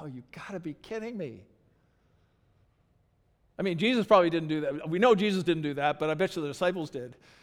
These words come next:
It's like, really? Jesus just said, "Hey, we're gonna take a break, and we're gonna go and relax and restore ourselves." And we land here, and we got another hundred and fifty people to deal with? Are you kidding?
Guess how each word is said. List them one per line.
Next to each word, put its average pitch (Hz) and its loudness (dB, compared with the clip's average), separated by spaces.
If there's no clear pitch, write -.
It's - -14
like, 175 -6
really? 311 4
Jesus 302 4
just - 0
said, 240 4
"Hey, 269 2
we're 262 8
gonna 302 4
take - 2
a 226 6
break, 294 6
and 233 4
we're 240 8
gonna 226 6
go 294 10
and 233 8
relax 240 6
and 202 0
restore 277 8
ourselves." 233 8
And 208 4
we 214 6
land 269 10
here, 254 8
and 262 6
we 202 2
got 208 8
another 214 4
hundred 240 -4
and 202 -4
fifty 262 -2
people 214 0
to 254 0
deal 254 4
with? 262 2
Are 208 -8
you 208 -6
kidding? 359 -4